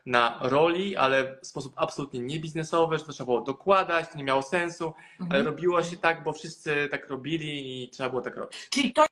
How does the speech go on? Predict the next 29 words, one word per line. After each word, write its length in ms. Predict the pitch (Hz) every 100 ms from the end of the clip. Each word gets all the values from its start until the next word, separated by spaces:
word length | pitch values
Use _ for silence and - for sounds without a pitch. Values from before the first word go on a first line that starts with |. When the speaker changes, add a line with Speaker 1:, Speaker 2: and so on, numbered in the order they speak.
| - - _ _ _ _ -
Speaker 2:
już 180 | 320 -
wtedy 260 | 285 285 240
było 260 | 277 269
tak, 300 | 262 277 247
że 180 | 214 269
coś 280 | - 294 -
ci 80 | 247
przyszło 220 | 262 269
do 120 | 262
głowy, 280 | 262 254 -
zwróciłeś 480 | _ 175 233 285 262
uwagę, 280 | 240 254 247
że 100 | 233
coś 240 | 247 277
jest 180 | 254 -
nie 200 | 247 233
tak? 280 | 233 269 -
Czemu 300 | 277 254 254
tak, 320 | 262 254 - _ _ _ _
czemu 420 | - 277 311 330 -
tak 260 | 294 294 -
pracujecie? 640 | 285 - 262 240 - 320 508 - _ _ _ -
Że 120 | 190
inni 160 | 254 247
Speaker 1:
E, 120 | 240
Speaker 2:
tak 100 | 240
Speaker 1:
no, 100 | 247
Speaker 2:
nie 80 | 247
pracują? 720 | - - 220 _ - 226 403